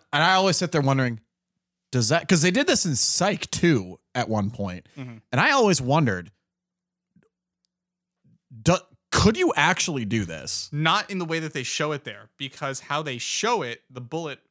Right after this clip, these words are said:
Speaker 2: fires and ricochets off the pan and, like, into the room.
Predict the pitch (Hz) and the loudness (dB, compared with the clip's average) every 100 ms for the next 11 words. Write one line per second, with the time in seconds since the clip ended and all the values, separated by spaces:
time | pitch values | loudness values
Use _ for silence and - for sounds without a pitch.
0 | _ _ - 185 196 123 113 110 - 131 | _ _ -4 0 0 -2 -6 -10 -14 -12
1 | 120 113 131 147 147 - 135 123 - 110 | -12 -10 -12 -10 -12 -6 -6 -6 -10 -14
2 | 117 120 _ 110 - 113 104 135 233 _ | -14 -18 _ -20 -20 -18 -14 -14 -14 _
3 | _ _ _ _ _ _ - 123 123 117 | _ _ _ _ _ _ -12 -10 -10 -12
4 | - 127 135 117 110 113 156 208 | -12 -12 -12 -14 -14 -14 -14 -16